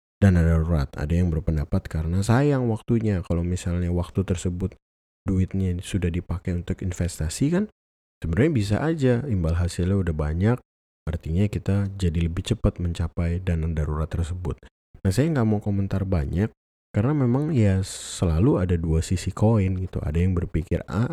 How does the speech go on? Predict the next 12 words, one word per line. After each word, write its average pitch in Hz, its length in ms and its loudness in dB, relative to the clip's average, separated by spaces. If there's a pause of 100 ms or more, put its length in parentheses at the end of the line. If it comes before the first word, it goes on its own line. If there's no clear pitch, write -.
ada 78 80 -2
yang 82 160 0
berpikir 95 560 0
B. 95 320 0 (560)
Ada 85 160 0
yang 107 160 4
berpikir, 113 640 0 (480)
eh, 78 160 2
di 95 80 0
tengah-tengah. 110 640 0
Jadi 107 240 2
udah, 147 320 0